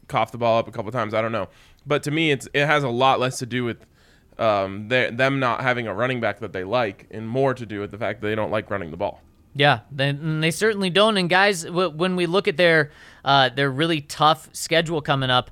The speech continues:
Speaker 2: I'm trying to, oh, I just lost it. Or really easy schedule. The good thing is, is when, when we talk about these teams, the good thing is, guys, the Broncos don't have to beat all of them out. They just have to be one of the top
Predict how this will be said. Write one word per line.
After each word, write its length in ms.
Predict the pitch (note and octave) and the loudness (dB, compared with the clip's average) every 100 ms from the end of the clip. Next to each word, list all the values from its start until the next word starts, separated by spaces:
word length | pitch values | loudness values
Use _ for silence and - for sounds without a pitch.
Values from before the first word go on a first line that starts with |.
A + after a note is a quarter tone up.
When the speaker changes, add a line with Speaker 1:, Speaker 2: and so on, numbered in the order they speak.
| - - _ | -16 -20 _
Speaker 2:
I'm 200 | B2+ B2 | -2 -2
trying 220 | A#2 C3+ B2+ | 0 -2 -2
to, 120 | B2+ | -4
oh, 200 | A#2 G#2+ _ _ - | -6 -8 _ _ -12
I 100 | A2+ | -10
just 180 | A2+ - | -10 -12
lost 300 | - B2+ B2+ | -14 -14 -16
it. 100 | - | -8
Or 160 | D#3+ D#3 | -6 -4
really 300 | C#3 G3 F3+ | 0 2 0
easy 440 | D3+ F#3+ G3+ D#3 | -4 -6 -4 -6
schedule. 560 | D3 - C#3 B2+ D3 C3+ - - | -6 -4 -4 -2 -4 -4 -12 -4
The 80 | F#3 | 0
good 200 | D#3+ A#3+ | 2 2
thing 180 | D4 B3 | 0 0
is, 180 | A#3 E3+ | 0 -2
is 220 | G3+ E3 | -8 -2
when, 260 | A3+ G#3 F3+ | 0 0 0
when 160 | A#3 | -2
we 80 | B3 | -2
talk 280 | - A#3 A#3+ | 2 2 2
about 200 | G#3 F#3+ | 0 -2
these 180 | E3 - | -6 -6
teams, 460 | G#3+ A3 E3 C#3+ - - - _ F#3 | -2 0 0 -2 -10 -20 -20 _ -2
the 40 | |
good 140 | G3+ B3 | 0 0
thing 140 | A#3+ | 0
is, 100 | A3 | 2
guys, 200 | A3+ F#3+ | 0 0
the 100 | G3 | -2
Broncos 720 | D#3 F3+ A3 A3+ G#3 D#3+ - - | 0 2 2 2 2 0 -6 -10
don't 280 | G3 G#3 - | -6 -4 -2
have 360 | F#3+ G3 - - | 0 0 0 -8
to 420 | G3 F3+ D3+ C#3 D3 | -4 -2 -2 -4 -8
beat 220 | F3+ G3 | -8 -6
all 240 | - D#3+ F#3 | 0 2 2
of 120 | D3 | -2
them 180 | D3+ C#3+ | -4 -2
out. 420 | D3 A#2 _ - | -2 -4 _ -6
They 100 | E3 | -6
just 160 | E3+ - | -4 -4
have 160 | F#3+ - | -4 -6
to 80 | |
be 260 | D#3 F3+ E3 | -8 -6 -8
one 300 | - C#3 E3 | -8 -8 -8
of 100 | D3 | -8
the 80 | D3 | -6
top 320 | E3 D3 | -2 -2